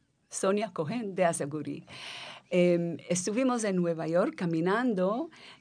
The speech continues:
y hablando en nuestro español, sí, en jaquetía, o en, eh, vamos a decir, en un español jaque-, una jaquetía españolizada. Y al aquí un chico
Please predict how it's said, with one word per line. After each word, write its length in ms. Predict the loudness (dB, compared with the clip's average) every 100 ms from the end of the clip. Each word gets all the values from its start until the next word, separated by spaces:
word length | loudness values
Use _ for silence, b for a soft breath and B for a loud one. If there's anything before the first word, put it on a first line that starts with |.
| _
y 380 | -4 -2 0 0
hablando 680 | 0 2 4 6 4 4 2
en 480 | 2 2 2 2 2
nuestro 400 | 2 0 0 -2
español, 600 | -2 -2 0 2 2 -2
sí, 200 | -4 -2
en 120 | -2
jaquetía, 720 | -4 -6 -6 -8 -6 -4 -6 -10 B B B B
o 340 | -6 -4 -4
en, 160 | -6 -8 -10
eh, 80 | -10
vamos 440 | -6 0 0 0
a 60 | -4
decir, 340 | -6 -4 -4
en 160 | -2 -2
un 300 | -2 -2 -6 -8
español 500 | -10 -8 -4 0 -2
jaque-, 400 | -2 -6 -6 -8 b b b b _ _
una 300 | 0 2 2
jaquetía 840 | -2 -6 -4 -4 -4 0 0 0 -8 -8
españolizada. 1000 | -4 -2 -2 -2 -6 -2 -2 -2 -4 -8 B B B B B _
Y 220 | -2 0
al 160 | 0 0
aquí 260 | -2 0
un 120 | 2 2
chico 720 | 0 -2 0 2 2 0